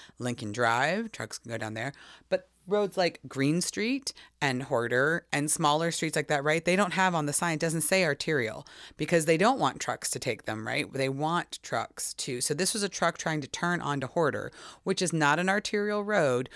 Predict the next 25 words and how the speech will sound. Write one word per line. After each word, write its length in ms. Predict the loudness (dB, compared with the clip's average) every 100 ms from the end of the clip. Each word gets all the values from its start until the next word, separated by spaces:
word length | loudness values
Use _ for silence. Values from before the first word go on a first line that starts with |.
| -20 -4
which 240 | -2 0 -2
is 100 | 0
why 240 | 0 0
trucks 320 | 0 -2 -2
constantly 540 | -2 0 0 -2 -2 2
get 180 | 0
stuck 300 | 2 0 2
under 180 | 2 4
that 180 | 4 4
overpass 600 | 4 2 0 2 0 2
over 280 | 2 4 2
at 100 | 4
Upsall 440 | 2 2 0 -2
train 280 | -2 -2 -2
station 580 | -2 -4 -2 -4 -4 -8 -14 -18 -8
because 360 | -4 2 2 4
they're 180 | 2 4
going 420 | 4 4 4 0
through 240 | 2 2
there 160 | 4 4
to 80 | 2
get 160 | -2
to 100 | -2
that 300 | 0 2 0 _ _ -4
little, 280 | -2 -2